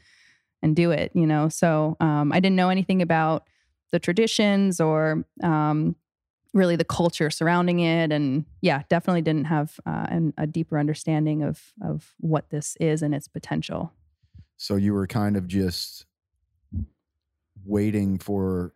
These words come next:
Speaker 2: a call to adventure in, in a sense. You were open, you wanted something, and then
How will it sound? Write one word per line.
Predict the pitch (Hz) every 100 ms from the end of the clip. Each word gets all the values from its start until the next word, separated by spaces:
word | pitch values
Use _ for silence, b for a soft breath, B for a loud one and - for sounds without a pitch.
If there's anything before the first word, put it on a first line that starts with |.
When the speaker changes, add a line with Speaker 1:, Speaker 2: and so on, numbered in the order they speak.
| _
Speaker 2:
a | - 95
call | - 98 92 90
to | - 90
adventure | 85 80 92 92 90 73 64 - - -
in, | 104 92 95
in | 107 92
a |
sense. | 85 - 90 76 - -
You | 92 95
were | 95 92
open, | 110 101 101 95
you | 92
wanted | 95 101 98
something, | 90 98 95 - 95 92
and | 92
then | 92 90 87